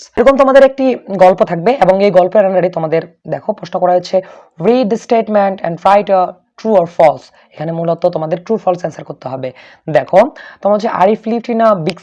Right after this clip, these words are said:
city।" আরিফ কি বড় শহরে বাস করতো? জীবনেও না, সে একটি স্মল সিটিতে বাস করতো, স্মল ভিলেজে বাস করতো। So এক নম্বরটা হচ্ছে আমাদের ভুল। So there is, but this sentence is so,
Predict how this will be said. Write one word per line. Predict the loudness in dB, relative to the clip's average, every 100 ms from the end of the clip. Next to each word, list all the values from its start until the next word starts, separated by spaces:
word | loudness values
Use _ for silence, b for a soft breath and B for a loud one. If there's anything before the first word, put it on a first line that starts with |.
| -6
city।" | -6 -6
আরিফ | -6 -6
কি | -6
বড় | 0 0
শহরে | 2 4
বাস | 4 2
করতো? | -2 -2 -4 B B B
জীবনেও | 0 2 2 0
না, | -6 b -6
সে | -6
একটি | -4
স্মল | -6 2 6 6
সিটিতে | 4 0 4
বাস | 4 2
করতো, | -4 -8
স্মল | -4 4 4
ভিলেজে | 6 4 2 2
বাস | 0
করতো। | -4 -10 -12 -14 B B 2
So | 2 2 B B B
এক | 2
নম্বরটা | 2 0 2 0
হচ্ছে | 0
আমাদের | -4 -2
ভুল। | 0 2 2 0 b b _
So | 2 2 -2 0
there | 4 4
is, | 2 -6 _ b
but | -4 -2
this | -2 0 0
sentence | 2 2 2 -2
is | -8 _ 2
so, | 6